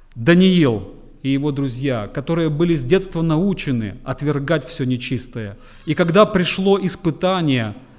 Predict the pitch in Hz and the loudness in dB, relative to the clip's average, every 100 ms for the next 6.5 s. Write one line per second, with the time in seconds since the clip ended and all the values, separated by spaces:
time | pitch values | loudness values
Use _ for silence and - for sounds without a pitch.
0 | - 113 151 160 170 180 165 160 165 151 | -16 0 2 4 4 2 2 -2 -2 0
1 | 160 151 151 147 131 - 113 143 208 190 | 0 0 0 0 -2 -6 -2 4 4 2
2 | 180 185 180 175 147 139 107 95 - - | -2 0 0 0 0 0 -2 -8 -16 -14
3 | - 143 127 120 - 170 175 175 170 160 | -4 0 0 -2 -2 0 0 -2 -4 -4
4 | - - - - 123 147 160 139 - 131 | -8 -20 -16 -4 0 0 0 -4 -6 -6
5 | 127 127 113 120 107 - 123 113 - 120 | -2 -2 -4 -8 -12 -10 -8 -8 -6 -6
6 | 104 - 113 98 | -8 -10 -14 -14